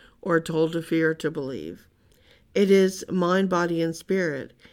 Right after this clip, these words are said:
It is the alignment. It is moving you from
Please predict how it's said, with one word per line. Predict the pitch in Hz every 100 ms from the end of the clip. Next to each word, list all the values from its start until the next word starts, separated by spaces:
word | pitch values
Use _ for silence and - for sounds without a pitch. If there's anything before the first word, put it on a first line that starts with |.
| _ -
It | 180
is | 180 175
the | 175
alignment. | 165 160 160 180 160 123 76 - - _ _ _ -
It | 180
is | 180
moving | 185 196 208 208 180
you | 170 175
from | - 180 170 170 165 175